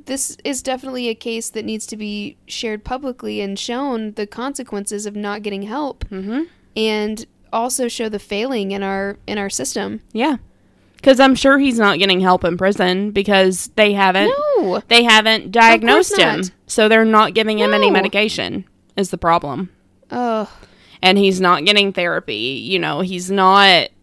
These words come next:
Speaker 1: No.
Speaker 2: learning
Speaker 1: And then
Speaker 2: to
Speaker 1: there's the other thing is, like, do you want help and do you wanna be lucid? Because
Speaker 2: Mm-hmm.
Speaker 1: then you're gonna remember this horrible thing that you've done.
Speaker 2: Yeah.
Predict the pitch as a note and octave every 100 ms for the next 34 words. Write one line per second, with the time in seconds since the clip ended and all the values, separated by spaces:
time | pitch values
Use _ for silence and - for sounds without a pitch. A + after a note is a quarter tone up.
0 | _ C4 C#4+ D#4 B3 G3 F#3+ F#3+ F#3+ F#3
1 | F#3 F#3+ - F#3 F#3 F#3 F3 C4 C#4 D4+
2 | C4 A#3 A3+ A#3 B3+ A#3 A#3 A#3 A#3+ A#3+
3 | A3+ - A3+ G#3 G3 A3 A3 A3 A3+ A3
4 | C4+ A3+ G#3 G3+ G3 - G#3 G#3 A3+ G#3+
5 | A3+ A3+ C4 C4 A#3+ A3+ A3 A3+ B3 C4
6 | B3 A3+ - - A#3+ G#3+ G#3 G#3+ A#3+ B3+
7 | D4 D#4+ D4+ - G3 G3 F3 F#3 C4 C4
8 | _ G3+ F3 F3